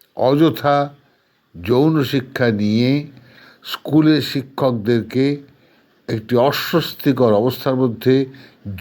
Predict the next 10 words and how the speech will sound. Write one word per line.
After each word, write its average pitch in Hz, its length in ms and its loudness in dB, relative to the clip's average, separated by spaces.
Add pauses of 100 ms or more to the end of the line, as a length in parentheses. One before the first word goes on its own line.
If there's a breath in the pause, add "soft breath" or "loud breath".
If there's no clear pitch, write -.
জোর 208 300 4
করে 123 300 0
ঠেলে 113 340 -2
দেওয়ার 113 360 -2 (520 soft breath)
কোনো 143 320 4
যুক্তি 185 420 2
নেই, 190 300 0 (1900 loud breath)
বা 156 480 2 (380 soft breath)
ক্লাসের 135 480 0
মধ্যে 147 580 0